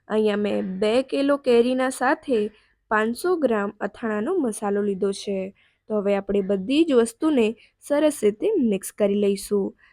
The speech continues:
અહીંયા અથાણાના મસાલામાં આપણે કાળા મરી, લવિંગ અને લાલ સૂકા મરચાં પણ એડ કરી દેવાના છે. હવે આપણે એની અંદર ગોળ એડ કરીશું. તો મિત્રો,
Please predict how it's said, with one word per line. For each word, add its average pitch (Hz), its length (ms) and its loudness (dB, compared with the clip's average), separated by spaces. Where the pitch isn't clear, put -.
અહીંયા 202 440 0
અથાણાના 339 540 -2
મસાલામાં 247 720 0
આપણે 202 520 -2
કાળા 202 340 0
મરી, 202 400 0
લવિંગ 254 580 -2
અને 202 380 -2
લાલ 262 200 2
સૂકા 285 340 -4
મરચાં 202 380 -4
પણ 381 200 -10
એડ 208 180 0
કરી 208 160 0
દેવાના 196 380 -2
છે. 196 440 -10
હવે 240 260 2
આપણે 269 340 4
એની 214 200 2
અંદર 220 280 0
ગોળ 196 400 0
એડ 196 160 0
કરીશું. 202 580 -4
તો 208 80 -8
મિત્રો, 202 480 -2